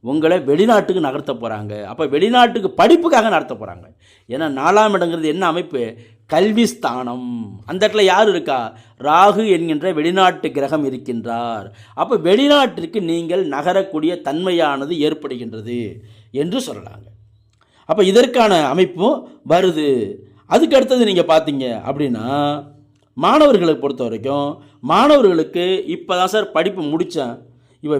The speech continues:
வேலைக்காக முயற்சி பண்ணலான்னு இருக்கேன், அரசாங்க வேலைக்காக முயற்சி பண்ணலான்னு இருக்கேன், தாராளமா முயற்சி பண்ணுங்க. ஆனா வேலைக்கு முடிச்ச உடனேயே உங்களுக்கு கேம்பஸ் இன்டர்வியூ,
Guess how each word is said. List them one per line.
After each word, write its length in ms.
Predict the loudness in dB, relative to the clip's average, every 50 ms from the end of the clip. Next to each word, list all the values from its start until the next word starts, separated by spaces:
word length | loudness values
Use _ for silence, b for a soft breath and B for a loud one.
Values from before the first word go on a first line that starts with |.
| 2
வேலைக்காக 480 | 4 4 6 6 4 4 2 0 0 0 0
முயற்சி 280 | 2 2 0 0 -2 -4
பண்ணலான்னு 320 | -4 -4 -4 -4 -4 -6
இருக்கேன், 200 | -8 -8 -6 -4
அரசாங்க 340 | -4 0 0 0 2 2 2 2
வேலைக்காக 340 | 2 0 0 -2 -2 -2 -2 -4
முயற்சி 240 | -6 -8 -10 -10 -12
பண்ணலான்னு 320 | -10 -10 -8 -6 -8 -8
இருக்கேன், 240 | -10 -12 -16 -16 -10
தாராளமா 480 | -8 -2 0 2 2 2 0 0 -2 -4 -4
முயற்சி 260 | -6 -6 -8 -8 -14 -16
பண்ணுங்க. 320 | -14 -14 -14 -14 -16 -18 -20 -20 B B B B B B B
ஆனா 120 | -2 0 0 2 2
வேலைக்கு 340 | 4 4 4 4 2 2 -4 -8
முடிச்ச 300 | -6 -6 -6 -6 0 2 2 4
உடனேயே 400 | 4 2 0 0 2 4 4 4 4 2
உங்களுக்கு 400 | -2 -4 -6 -6 -6 -6 -6 -8 -8 -10 B B B B _
கேம்பஸ் 360 | -4 -4 -2 -2 -4 -6 -4 -6
இன்டர்வியூ, 280 | -6 -6 -6 -6 -6